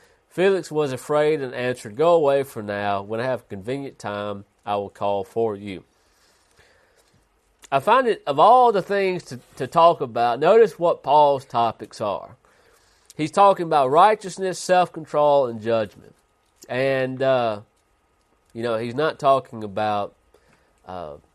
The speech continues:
you know, love or all those things in which we,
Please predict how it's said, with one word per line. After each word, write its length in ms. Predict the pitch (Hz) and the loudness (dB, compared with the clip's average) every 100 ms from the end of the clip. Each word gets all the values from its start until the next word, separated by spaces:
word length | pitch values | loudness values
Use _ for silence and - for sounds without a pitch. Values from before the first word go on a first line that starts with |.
| _ _ - | _ _ -18
you 80 | |
know, 220 | 95 90 82 - | -14 -14 -16 -14
love 800 | 107 123 127 123 120 120 117 104 | -4 0 2 2 2 0 -2 -4
or 160 | 104 | -2
all 400 | 110 131 139 135 | 2 2 2 0
those 320 | 123 117 107 | -2 -4 -6
things 420 | - 117 120 113 113 | -8 -6 -6 -8 -12
in 120 | 107 | -6
which 320 | 113 113 - | -6 -8 -10
we, 320 | 107 107 101 | -6 -6 -6